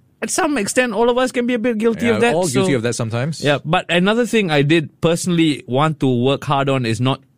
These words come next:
Speaker 1: taking private hire cars as much as I do, and instead opting for public transport. That's more for my wallet's sake more than
Speaker 2: Well, time is valuable, so if you have a case for taking public transport to save time, maybe it does justify it sometimes.
Speaker 1: I, I, I did agree, and I think I heard Elliot Danker say that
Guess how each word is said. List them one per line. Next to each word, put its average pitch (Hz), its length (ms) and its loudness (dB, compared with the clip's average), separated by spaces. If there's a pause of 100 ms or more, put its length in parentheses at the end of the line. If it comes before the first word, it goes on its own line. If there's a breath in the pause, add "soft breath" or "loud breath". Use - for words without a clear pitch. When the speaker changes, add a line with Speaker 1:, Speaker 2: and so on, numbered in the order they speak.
(320)
Speaker 1:
taking 135 320 -2
private 123 320 -2
hire 123 240 0
cars 117 340 -2
as 107 140 -2
much 117 240 -4
as 110 120 -4
I 104 120 0
do, 104 260 -2 (340 loud breath)
and 117 200 0
instead 117 460 0
opting 120 340 -2
for 117 100 -4
public 113 340 -6
transport. 107 440 -2
That's 113 240 -2
more 107 320 0
for 95 340 0
my 101 160 -2
wallet's 107 380 -2
sake 107 160 -4
more 185 140 -4
than 147 100 0
Speaker 2:
Well, 147 260 0
time 226 240 -2
is 208 140 0
valuable, 147 560 0
so 156 260 -2
if 175 200 -4
you 175 40 2
have 143 80 0
a 151 60 -4
case 156 220 -2
for 135 120 -2
taking 135 240 -4
public 127 200 -4
transport 113 280 -4
to 98 60 -4
save 113 240 -4
time, 127 480 0
maybe 131 640 -4
it 120 160 -8
does 117 380 -4
justify 110 420 -6
it 120 140 -6
sometimes. 135 600 -10
Speaker 1:
I, 202 360 0
I, 214 80 2
I 240 40 4
did 262 180 2
agree, 254 300 0
and 180 220 0
I 180 100 0
think 226 220 -2
I 190 100 2
heard 196 340 0
Elliot 185 280 0
Danker 190 420 0
say 156 280 0
that 127 240 -2